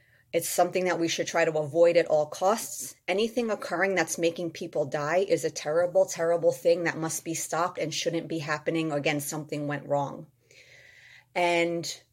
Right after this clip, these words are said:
to feel that way about a process,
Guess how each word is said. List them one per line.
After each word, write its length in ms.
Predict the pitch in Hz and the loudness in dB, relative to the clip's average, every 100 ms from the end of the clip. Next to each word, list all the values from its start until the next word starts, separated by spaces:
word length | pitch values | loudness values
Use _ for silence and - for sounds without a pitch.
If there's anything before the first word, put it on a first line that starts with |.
| _ _ _ - | _ _ _ -8
to 120 | 214 | -6
feel 320 | - 247 262 | -2 10 10
that 260 | 254 202 180 | 12 8 6
way 360 | 160 156 170 190 - - _ - | 4 6 4 0 -14 -20 _ -10
about 580 | 170 170 165 165 165 - - _ _ _ _ _ _ _ _ - | -2 2 4 4 2 -4 -20 _ _ _ _ _ _ _ _ -8
a 80 | 175 | -8
process, 840 | - 175 185 - 170 - - - | 0 2 2 2 2 0 -6 -8